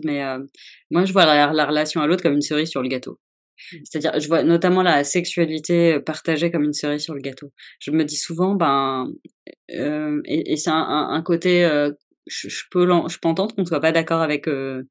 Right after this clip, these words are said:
Speaker 1: ma vision des choses, mais j'aime bien me dire que moi, je me donne les moyens d'être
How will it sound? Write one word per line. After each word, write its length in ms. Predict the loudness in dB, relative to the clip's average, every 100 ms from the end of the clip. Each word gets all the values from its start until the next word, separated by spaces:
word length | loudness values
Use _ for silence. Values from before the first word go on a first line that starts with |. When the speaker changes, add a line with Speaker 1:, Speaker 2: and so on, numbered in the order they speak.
| -20 -20 _
Speaker 1:
ma 80 | 0
vision 300 | 0 0 0
des 100 | 0
choses, 440 | 0 -2 0 -2 -4 -14 -20 _
mais 140 | 0 4
j'aime 280 | 6 6
bien 500 | 4 2 2 2 -4 -6
me 220 | 0 0
dire 440 | 0 -2 -4 -4 -6
que 100 | -2
moi, 220 | 2 2
je 120 | 2
me 100 | 0
donne 220 | 2 2 2
les 100 | 2
moyens 380 | 2 2 2
d'être 260 | -2 -4